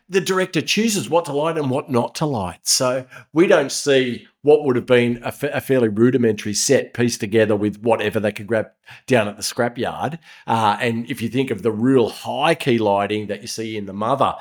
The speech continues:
scenes, where it's all the blipping lights and white and, and extremely, um, extremely bright, in, in this Brett scene, we don't know what's going on in corners of the frame. And that, that's a particular choice by Ridley. And it's actually quite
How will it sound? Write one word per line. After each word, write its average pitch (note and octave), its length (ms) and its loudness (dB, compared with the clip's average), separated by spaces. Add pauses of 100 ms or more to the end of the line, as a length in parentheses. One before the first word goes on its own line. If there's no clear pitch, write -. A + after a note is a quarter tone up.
(180)
scenes, G2+ 440 -2
where G#2 120 0
it's F#2+ 120 -8
all A#2+ 160 2
the G#2 120 -2
blipping B2 360 0
lights A2+ 400 0
and G#2 220 -4
white A#2 380 0
and, G#2+ 260 -6
and G#2+ 320 -4 (240)
extremely, A#2+ 1080 2
um, G#2 400 -4
extremely A#2+ 460 -4
bright, G#2 640 0 (280)
in, D#3 240 4
in D#3 180 0
this C3+ 140 0
Brett - 260 0
scene, A2 260 -2
we G3+ 120 -6
don't C4+ 180 -6
know B2 160 4
what's G3 220 -2
going A#2+ 260 -2
on A#2+ 140 0
in G#2+ 120 -4
corners B2 460 0
of F#2+ 80 -6
the F2+ 60 -4
frame. A#2 480 0
And A2+ 160 -2
that, B2 160 -4
that's B2+ 180 2
a G#2 60 -6
particular A2 400 -2
choice C3 400 -4 (340)
by A#2+ 240 4
Ridley. C3 540 -2
And D3 100 -4
it's - 120 -6
actually D4+ 280 -6
quite - 300 -6